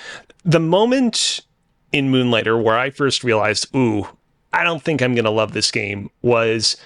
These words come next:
stepping into the dungeon for the very first time, which <laughs> happens within the first few seconds of the game, swinging your sword to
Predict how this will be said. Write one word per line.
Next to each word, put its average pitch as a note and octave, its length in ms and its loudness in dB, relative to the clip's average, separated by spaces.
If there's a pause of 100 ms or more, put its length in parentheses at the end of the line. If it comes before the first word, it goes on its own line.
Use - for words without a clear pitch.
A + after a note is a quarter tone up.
(300)
stepping G3 460 0
into G3 180 0
the G3+ 100 2
dungeon A2 480 -2
for A2 120 -2
the G#2+ 40 -2
very A#2 280 -2
first C3+ 260 2
time, - 380 -8
which - 160 -4
<laughs> C3 80 2
happens E3+ 300 -4
within C#3+ 220 0
the A#2 80 -2
first B2 320 0
few B2 160 0
seconds A#2 400 -2
of A2 80 -8
the A2 80 -6
game, - 320 -6 (640)
swinging G#3+ 500 0
your G3+ 100 2
sword C3+ 380 2
to G#2+ 520 0